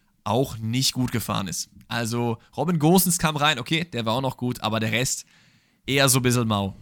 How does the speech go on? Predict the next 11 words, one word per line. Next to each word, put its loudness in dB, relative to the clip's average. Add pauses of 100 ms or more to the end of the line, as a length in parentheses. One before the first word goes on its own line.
(240)
Und -4
dann 4
jetzt, 2
ich -10
glaube, 0
vorgestern 2
war's, 0
gestern, 0
vorgestern, -2
irgendwie 0
sowas, 2